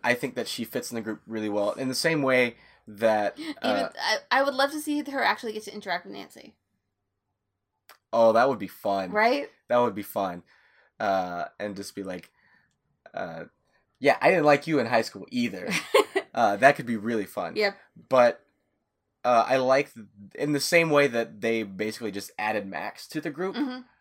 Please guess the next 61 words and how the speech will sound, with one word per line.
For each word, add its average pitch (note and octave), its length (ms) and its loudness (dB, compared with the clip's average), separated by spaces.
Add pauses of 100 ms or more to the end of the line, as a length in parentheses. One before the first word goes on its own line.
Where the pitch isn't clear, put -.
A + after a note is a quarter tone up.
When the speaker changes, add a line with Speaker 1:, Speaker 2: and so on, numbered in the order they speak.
(520)
Speaker 1:
uh, G2+ 360 0
and A2 200 -6
that G2+ 80 -6
she - 160 -8
fits - 360 -8
so - 260 0
well F3 220 2
and A2+ 120 -2
got G#2+ 280 -4
a, G#2 180 -8 (460)
a - 40 -20
pretty D3+ 240 -4
decent B2 240 -8
amount A2+ 200 -2
to A#2 40 -16
do G#2+ 180 -6
this A2+ 160 -8
season C3+ 300 -8
and G2+ 240 -8
still A2+ 320 -8
was, G#2 340 -10 (160)
I, A2 240 -8
I B2 80 -8
still A#2 200 -6
liked G2 200 -8
her C3 80 -6
a B2 60 -2
lot. C#3 240 2
Speaker 2:
Mm-hmm. C4+ 80 -10 (420)
Speaker 1:
Uh, G2 440 0 (680)
I A#2 120 0
hope C3+ 160 -4
that G#2+ 120 -12
they, A2 380 -2 (520)
I C3 80 -2
think - 200 -6
she C#3+ 120 -6
would B2 140 -4
fit - 160 -6
in C#3 80 -12
the C3 60 -6
group C3 180 -8
really C#3 160 -2
well, C#3 180 2
so A#2 140 -6
I G#2+ 40 -4
hope G#2+ 80 -6
Speaker 2:
Yep. - 100 -8
Speaker 1:
they G#2+ 100 -6
keep - 280 -20
her. G2+ 200 -6
I B2+ 40 0
don't, C3 120 -8 (160)
like, A#2+ 120 -4
again, A2+ 180 -6
I A#2+ 80 -4
don't C#3 100 0
know C3+ 100 2
why A#2+ 100 4
they A2 80 -2
wouldn't, F#2+ 260 -6